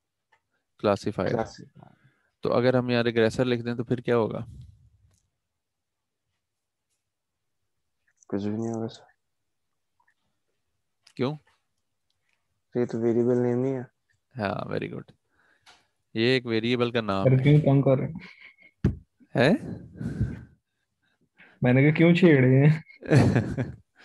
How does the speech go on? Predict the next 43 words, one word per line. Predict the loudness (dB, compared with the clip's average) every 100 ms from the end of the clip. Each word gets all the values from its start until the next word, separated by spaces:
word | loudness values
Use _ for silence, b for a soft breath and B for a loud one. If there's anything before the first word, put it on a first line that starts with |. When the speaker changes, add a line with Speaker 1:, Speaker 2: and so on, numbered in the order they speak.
| b b -8 -6
Speaker 1:
मैंने | -4 -2 -2
कहा, | -4
कई | -2 -2
लोग | -2 -2 -2 -6 -12 -20 -20 _ _ -20
मेरी | -2 2 2
तरह | 2 0
के | 0
भी | -2
होते | -4 -4
हैं | -6
ना, | -8 -10 _ _ _
देर | 2 4
से |
Speaker 3:
मैं | 6 6
Speaker 1:
समझ | 4
Speaker 3:
तो |
Speaker 1:
आती | 4
Speaker 3:
सोची | 4 4 2
Speaker 1:
है। | 4
Speaker 3:
पड़ | 4
गया, | 6 6
मैं | 6 4
कहा, | 2 0 2
हैं? | 4 2 -2 -8
Speaker 1:
<laughs> | -8 -4 0 0 -2 -14 -20 -20 -16 -16 _ B B B B B _
तो | -8 -6
ये | -4 0 2
यहाँ | 2 2
पे | 2 2
X | 2 -2
लिख | -6 -4
दें, | -4
वाई | 0 2 2
लिख | 0 -4 -6
दें, | -8
जेड | -4 -4
लिख | -2 -6
दें, | -6
उससे | -6 -2
कोई | 0 4
Speaker 3:
जी, | 6
जी, | 6
Speaker 1:
फर्क | 4 2